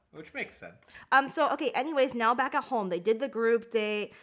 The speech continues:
Speaker 2: they did the one-on-one date. The group date was just, like, at a carnival or whatever, nothing important. Um, but now we have another person, right? We talked about Faith, we talked about Leslie, Teresa's still being Teresa. She's kind of, like, annoying. We hate Teresa, but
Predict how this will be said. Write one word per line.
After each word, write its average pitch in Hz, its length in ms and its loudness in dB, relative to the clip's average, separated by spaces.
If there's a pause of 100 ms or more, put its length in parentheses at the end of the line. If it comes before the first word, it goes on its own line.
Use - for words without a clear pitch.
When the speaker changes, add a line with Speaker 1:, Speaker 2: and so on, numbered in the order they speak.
(140)
Speaker 2:
they 196 120 0
did 208 340 0
the 240 100 2
one-on-one 214 520 0
date. 196 180 -2
The 247 80 -2
group 392 220 2
date 494 160 8
was 381 100 4
just, 294 160 -4
like, 262 140 -2
at 180 80 2
a 175 60 -4
carnival 170 380 -6
or 170 60 -4
whatever, 175 380 -2
nothing 220 340 -4
important. 165 380 -8 (320)
Um, 240 260 4 (280)
but 339 200 4 (220)
now 311 160 0 (260)
we 494 140 8
have 427 120 4
another 247 260 2
person, 196 380 -6
right? 208 180 2
We 254 80 -6
talked 320 300 2
about 508 300 4
Faith, 247 240 4
we 254 80 -10
talked 226 220 -6
about 294 180 2
Leslie, 202 340 0
Teresa's 214 400 -4
still 277 120 -2
being 226 180 -2
Teresa. 175 680 -6
She's - 200 -16
kind 196 180 -6
of, 185 60 -4
like, 180 100 -8
annoying. 170 460 -8
We 160 100 -10
hate 165 180 -12
Teresa, 160 280 -12
but 160 220 -12